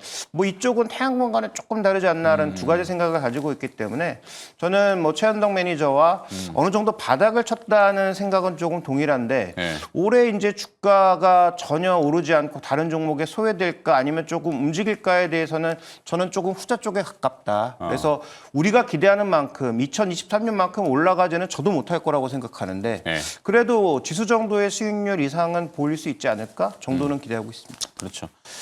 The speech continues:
Speaker 2: 참 뭐 이게 약간 혼재되어 있긴 하네요. 태양광의 색깔하고는 다르다 인정. 그다음에 이제 기술이 발전하는 거,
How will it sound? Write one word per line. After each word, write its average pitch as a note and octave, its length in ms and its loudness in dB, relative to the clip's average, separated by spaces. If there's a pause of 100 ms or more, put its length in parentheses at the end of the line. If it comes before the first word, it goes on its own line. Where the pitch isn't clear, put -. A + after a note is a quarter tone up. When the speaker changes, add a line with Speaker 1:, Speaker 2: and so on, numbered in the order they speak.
(260)
Speaker 2:
참 A#2 300 -6
뭐 G#2+ 360 -2 (280)
이게 D3 240 2
약간 F3 240 4
혼재되어 G#3+ 680 4
있긴 D3 240 -2
하네요. D#3+ 500 2
태양광의 F#3 560 0
색깔하고는 E3 560 0
다르다 B2 400 0
인정. G2 540 -6 (160)
그다음에 F#2+ 460 -4
이제 E2 120 -10
기술이 D#3+ 560 2
발전하는 G#2 600 0
거, C#3 200 -4